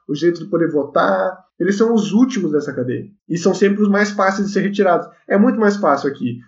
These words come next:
você acabar com esses direitos de expressão, esses direitos civis, direitos de liberdade, do que acabar com os direitos sociais, né, os direitos econômicos. Essa inversão toda que se faz tem, de certa forma, essa origem comum, né, essa origem histórica comum.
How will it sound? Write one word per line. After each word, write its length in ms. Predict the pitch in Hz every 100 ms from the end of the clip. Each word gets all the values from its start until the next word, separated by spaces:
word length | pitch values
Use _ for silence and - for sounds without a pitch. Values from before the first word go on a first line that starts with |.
| _
você 200 | 147 135
acabar 420 | 143 165 143 147 143
com 100 | 147
esses 220 | 147 131
direitos 420 | 151 139 135 135
de 220 | 131 131
expressão, 640 | 127 - 135 - 156 220 - _
esses 160 | _ 127
direitos 320 | 139 143 135
civis, 320 | - 123 190
direitos 240 | 156 139 135
de 60 |
liberdade, 680 | 135 127 131 127 147 175 202 - - _
do 80 | -
que 160 | - 180
acabar 480 | 175 - 151 151 156
com 100 | 170
os 100 | 160
direitos 320 | 165 165 -
sociais, 480 | - - 180 190 143
né, 80 |
os 100 | 127
direitos 340 | 127 127 131 139
econômicos. 560 | 139 165 156 156 - _
Essa 240 | 147 147 208
inversão 680 | 214 202 180 165 185 233
toda 280 | - 185 185
que 80 | -
se 160 | - 120
faz 520 | 143 220 277 - - _
tem, 400 | - 208 220 214
de 60 | -
certa 240 | 214 208
forma, 260 | 208 202 208
essa 220 | 208 220
origem 340 | 202 208 208 202
comum, 380 | 247 214 220 156
né, 160 | 127
essa 160 | 131 135
origem 220 | 135 147
histórica 380 | 151 156 156 151
comum. 340 | 170 160 135